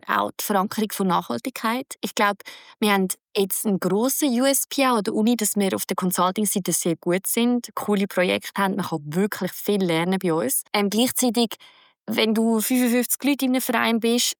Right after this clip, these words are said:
und viele kommen fürs Consulting, viele kommen für Nachhaltigkeit, das so ein bisschen zu verbinden und wirklich die Schnittstelle von, ich nehme jetzt wieder Business oder Wirtschaft und,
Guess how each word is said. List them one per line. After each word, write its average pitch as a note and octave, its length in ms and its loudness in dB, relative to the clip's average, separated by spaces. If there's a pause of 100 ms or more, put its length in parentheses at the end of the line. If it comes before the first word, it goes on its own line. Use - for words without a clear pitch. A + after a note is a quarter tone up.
und G3+ 240 2
viele B3+ 400 2
kommen A#3 220 0
fürs - 240 -4
Consulting, B3 540 0
viele A3+ 220 -2
kommen G#3 200 -2
für - 120 -4
Nachhaltigkeit, G#3 640 0
das G3 120 -2
so A3 80 -2
ein - 40 -4
bisschen G#3 160 0
zu - 120 -6
verbinden G#3 500 0
und F#3+ 180 0
wirklich C4+ 440 -2
die G#3 120 -4
Schnittstelle F3+ 760 0 (120)
von, G#3 520 0
ich A#3 240 -6
nehme A3+ 160 2
jetzt - 180 -4
wieder G3 160 0
Business A#3 440 0
oder F#3+ 200 -2
Wirtschaft G3+ 720 0
und, G3+ 260 -2